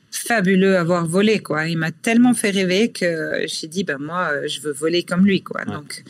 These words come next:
Speaker 1: avant de voler comme lui, il va me falloir beaucoup de sauts. Donc, avant de voler comme lui, je ferai pas du base jump parce qu'il faut vraiment être fort, euh, dans le ciel avant de faire du base jump.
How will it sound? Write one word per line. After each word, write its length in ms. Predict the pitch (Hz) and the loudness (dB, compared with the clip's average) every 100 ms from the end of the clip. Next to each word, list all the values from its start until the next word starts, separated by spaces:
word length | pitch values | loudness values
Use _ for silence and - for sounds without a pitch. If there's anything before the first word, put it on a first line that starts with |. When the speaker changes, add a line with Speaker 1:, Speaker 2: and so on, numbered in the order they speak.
| - _ _ _ | -20 _ _ _
Speaker 1:
avant 240 | - 185 233 | -4 2 2
de 60 | |
voler 280 | 214 226 220 | 4 4 2
comme 180 | 214 202 | 2 2
lui, 280 | 202 233 233 | 4 4 4
il 40 | 196 | 4
va 100 | 175 | 0
me 80 | 170 | 0
falloir 260 | 180 170 | -2 -2
beaucoup 280 | 160 220 233 | -2 -2 -2
de 60 | - | -2
sauts. 300 | 226 240 233 | 2 4 4
Donc, 300 | 208 180 185 | 2 2 0
avant 180 | 185 | 0
de 80 | 214 | 0
voler 240 | 196 208 208 | 0 0 0
comme 220 | 208 202 | -2 0
lui, 160 | 220 226 | 0 0
je 60 | |
ferai 140 | - 185 | -2 -4
pas 140 | 208 | -4
du 100 | 196 | -4
base 260 | 185 202 180 | -2 -2 0
jump 300 | 190 220 254 | 2 4 2
parce 160 | 185 - | 0 -6
qu'il 320 | - 170 175 | -6 -6 -8
faut 260 | - 190 185 | -6 -2 -2
vraiment 420 | 180 190 202 202 | 0 0 0 0
être 200 | 185 160 - | -2 -2 -12
fort, 480 | - - 226 214 202 | -8 0 2 0 0
euh, 260 | 190 185 | 0 0
dans 140 | 180 185 | -2 -4
le 60 | 180 | -4
ciel 280 | - 208 | -4 -2
avant 200 | 196 175 | -2 -4
de 60 | 180 | -6
faire 140 | 170 170 | -6 -10
du 100 | 160 | -10
base 220 | 170 175 | -10 -4
jump. 260 | 208 226 | 0 0